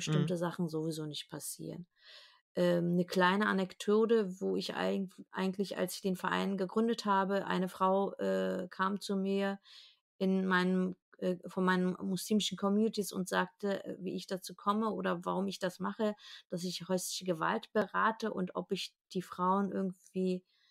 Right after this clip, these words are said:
Speaker 2: dazu ermutigen will, sich zu trennen. Und als ich eine Geschichte erzählt habe, dass eine Frau ohne Grund dreißig Jahre Gewalt erlebt hat und aus einem anderen Bundesland hierher geflüchtet hat und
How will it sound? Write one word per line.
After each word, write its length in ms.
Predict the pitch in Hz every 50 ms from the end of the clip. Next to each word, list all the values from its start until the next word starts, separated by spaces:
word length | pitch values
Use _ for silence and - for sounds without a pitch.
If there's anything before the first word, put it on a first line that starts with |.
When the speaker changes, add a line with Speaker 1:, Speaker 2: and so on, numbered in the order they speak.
| _ _ _
Speaker 2:
dazu 420 | 180 175 175 - - - 208 202
ermutigen 680 | 190 180 180 185 214 233 226 - 240 226 214 208 202 185
will, 380 | 190 196 196 196 190 - - - -
sich 200 | 196 180 165 - -
zu 140 | 196 180
trennen. 540 | - - - 202 208 208 185 175 196 214 214 _ _ - - - - - - - - _ _ _
Und 180 | - 190 180 -
als 240 | 180 185 - -
ich 60 | - -
eine 260 | 185 185 185 190 185
Geschichte 400 | 185 175 - - 226 220 - 196
erzählt 340 | 185 - - - 202 185 202
habe, 300 | 190 185 180 190 185 175
dass 180 | 185 170 -
eine 200 | 175 180 175 175
Frau 280 | - - - 185 185 -
ohne 260 | - 196 196 196 185
Grund 280 | 180 - 190 185 180 180
dreißig 340 | 180 180 180 - - - -
Jahre 280 | 190 180 170 170 170
Gewalt 380 | 170 175 165 175 175 190 202 -
erlebt 360 | 175 170 170 170 175 - -
hat 140 | 170 170 -
und 280 | 175 170 175 - - - _ _
aus 400 | - 185 180 170 - - - - -
einem 360 | 170 170 175 175 175 170 - - _ _ - - - - _ _ _
anderen 320 | - 180 190 202 202 196 190
Bundesland 500 | 202 202 196 185 - - 190 185 180 -
hierher 260 | 180 165 170 185 202
geflüchtet 580 | 202 202 - - 185 180 170 - 180 170 - -
hat 220 | 165 165 - - -
und 280 | 185 180 170 170 -